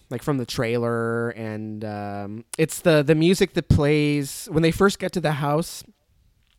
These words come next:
and, uh, Jake puts on that record.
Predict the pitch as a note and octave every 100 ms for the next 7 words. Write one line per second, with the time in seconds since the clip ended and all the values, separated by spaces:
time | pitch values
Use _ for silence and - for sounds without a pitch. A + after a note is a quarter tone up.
0 | - - D#3+ C#3 C3 A#2+ A2+ G#2+ A#2 C#3
1 | C#3 - D3 C#3+ C3+ B2 G2+ G#2+ A#2 D3
2 | D#3